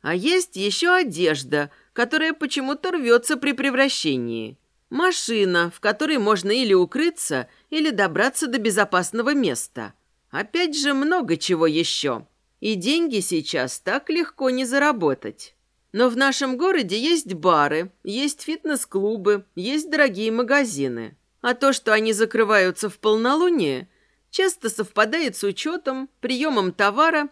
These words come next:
или косметическим ремонтом. В какое-то время бывают беспомощные оборотни, в какое-то вампиры. Оборотни рассеяны по миру, но вампиры в любой стране представляют собой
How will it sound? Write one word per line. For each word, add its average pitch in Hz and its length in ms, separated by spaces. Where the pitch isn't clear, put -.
или 349 180
косметическим 262 840
ремонтом. 135 720
В - 60
какое-то 277 580
время 131 580
бывают 311 520
беспомощные 262 760
оборотни, 131 800
в - 100
какое-то 294 580
вампиры. 175 760
Оборотни 320 540
рассеяны 196 680
по 165 200
миру, 123 420
но 180 220
вампиры 165 840
в 151 120
любой 208 340
стране 208 500
представляют 269 800
собой 254 440